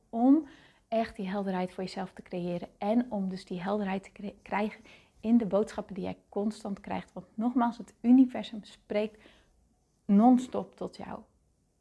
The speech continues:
Maar het is echt aan ons om die ontvanger van die boodschap te zijn. En het is niet moeilijk. Het is echt niet moeilijk. En je voelt het. Durf te gaan vertrouwen op je gevoel.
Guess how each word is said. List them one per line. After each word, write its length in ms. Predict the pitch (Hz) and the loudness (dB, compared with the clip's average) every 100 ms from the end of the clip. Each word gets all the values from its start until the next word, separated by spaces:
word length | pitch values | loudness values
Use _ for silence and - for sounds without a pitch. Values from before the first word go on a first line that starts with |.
| _ | _
Maar 80 | 185 | -10
het 120 | - | -8
is 180 | 202 165 - | -10 -10 -2
echt 300 | 233 262 - | 0 0 -4
aan 180 | 247 233 | -8 -4
ons 260 | 214 214 - - - _ | -4 -6 -10 -20 -20 _
om 300 | 220 226 247 - _ | 0 0 -2 -12 _
die 240 | - 202 - | -10 -8 -6
ontvanger 640 | 202 - - 196 233 247 | -10 -6 2 2 2 -4
van 200 | 254 214 | -4 -4
die 100 | 196 | -4
boodschap 460 | 160 175 - - - | -4 -8 -8 -12 -12
te 100 | - | -16
zijn. 300 | - - - - | -14 -14 -12 -10
En 100 | 190 | -2
het 100 | 240 | -2
is 140 | 240 | 2
niet 160 | 233 - | 0 0
moeilijk. 400 | 185 175 190 _ | -4 -4 -10 _
Het 100 | - | -18
is 140 | 196 | -14
echt 220 | - 196 | -12 -10
niet 160 | 196 180 | -10 -10
moeilijk. 400 | 185 208 214 _ _ _ - _ _ _ | -10 -10 -12 _ _ _ -20 _ _ _
En 100 | 190 | 0
je 80 | 180 | 0
voelt 400 | 180 - 208 190 | -2 2 2 2
het. 240 | - - _ _ _ _ _ _ _ | -6 -18 _ _ _ _ _ _ _
Durf 280 | 214 220 247 | 4 4 4
te 80 | - | -6
gaan 240 | - 196 | -8 -8
vertrouwen 500 | - - - 185 196 | -10 -12 -8 -8 -8
op 120 | 190 | -14
je 80 | 196 | -18
gevoel. 460 | - _ - - | -20 _ -8 -8